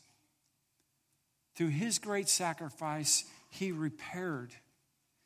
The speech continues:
He brought life. He brought the opportunity for you right now to buy in,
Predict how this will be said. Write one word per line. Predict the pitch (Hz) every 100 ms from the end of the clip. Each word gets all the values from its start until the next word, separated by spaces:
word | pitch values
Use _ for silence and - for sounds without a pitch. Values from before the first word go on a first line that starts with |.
| _ _ _ _ _ _ _ _ _ -
He | 170
brought | 151 180 170 160
life. | 165 160 135 - - - _ _ _ _ _ _ -
He |
brought | 147 175 185
the | 202 196
opportunity | 175 175 170 - 170 156 147
for | 156
you | 147 147 131 123 _ _ _ _ _ _ _ -
right | 151 170
now | 165 143 123 - _ _ _ _ _ _ _ _ _ _ _ _ _
to | -
buy | 123 135 135
in, | 139 127